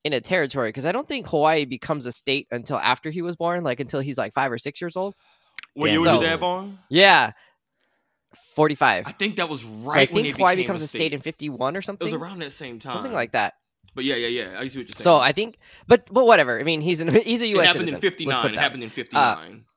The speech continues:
Speaker 1: okay, so I mean, he's, he's already, what, fourteen by the time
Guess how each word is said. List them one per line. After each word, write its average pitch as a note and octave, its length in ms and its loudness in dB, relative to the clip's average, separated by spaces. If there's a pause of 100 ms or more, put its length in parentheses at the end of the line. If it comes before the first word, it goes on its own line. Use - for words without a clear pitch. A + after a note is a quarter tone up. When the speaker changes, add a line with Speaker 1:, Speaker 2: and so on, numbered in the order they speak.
(540)
Speaker 1:
okay, C3+ 340 0
so F3+ 160 0
I E3+ 60 4
mean, F3 160 -2
he's, A#3+ 360 -8
he's G#3+ 180 -6
already, G#3+ 580 -2
what, D#3 340 0 (320)
fourteen E3 400 -2
by F3+ 120 -2
the E3 80 -6
time D#3 360 -2